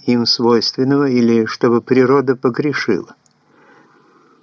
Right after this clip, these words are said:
Ведь природе какой-либо вещи свойственно только то, что вытекает из необходимости природы и её производящей причины.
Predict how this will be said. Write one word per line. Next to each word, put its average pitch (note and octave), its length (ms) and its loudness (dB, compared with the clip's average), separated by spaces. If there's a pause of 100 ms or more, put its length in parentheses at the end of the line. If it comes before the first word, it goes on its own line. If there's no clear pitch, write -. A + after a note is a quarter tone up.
(920)
Ведь A#2+ 320 0
природе C3+ 680 2
какой-либо A2+ 580 0
вещи B2 420 0
свойственно A2 640 -2
только G2+ 420 -2
то, G#2+ 320 0 (680)
что - 240 -4
вытекает A#2 560 0
из A#2 140 -2
необходимости A2 720 -2
природы A2+ 680 0
и G#2+ 60 -2
её G#2 240 0
производящей G#2+ 920 -2
причины. B2 760 -4